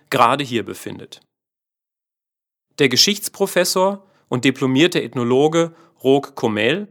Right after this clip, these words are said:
beschäftigte sich schon während seiner Studienzeit mit der Erforschung des Töpferhandwerks.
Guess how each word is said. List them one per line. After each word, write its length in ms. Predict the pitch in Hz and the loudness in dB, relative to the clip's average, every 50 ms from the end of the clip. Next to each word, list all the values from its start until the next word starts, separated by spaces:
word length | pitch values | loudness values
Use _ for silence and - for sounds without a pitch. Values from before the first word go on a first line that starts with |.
| _ _ _ _ | _ _ _ _
beschäftigte 640 | - 196 - - 220 226 233 - 220 - - 208 190 | 2 4 4 4 4 2 0 -4 -10 -6 -4 -2 -2
sich 200 | 160 190 175 - | -2 0 0 0
schon 180 | - 170 147 | 2 2 4
während 240 | 131 139 160 160 151 | 4 4 4 4 2
seiner 200 | 160 156 151 147 | 2 0 0 0
Studienzeit 720 | 139 - - 160 127 123 113 110 - - 110 104 - - - _ _ _ _ _ _ _ _ | 0 0 0 0 0 0 0 -2 -2 -2 -2 -4 -4 -6 -10 _ _ _ _ _ _ _ _
mit 120 | 127 131 | -2 0
der 80 | 147 120 | 0 -2
Erforschung 520 | 110 120 - - 127 139 143 - 170 143 | -2 -2 2 4 6 6 6 4 0 -2
des 140 | 135 139 - | -4 -6 -2
Töpferhandwerks. 880 | - 139 123 - - 110 92 92 90 90 - - - - - - - | -2 -2 -2 -2 -4 -8 -8 -8 -10 -12 -12 -14 -14 -12 -12 -14 -14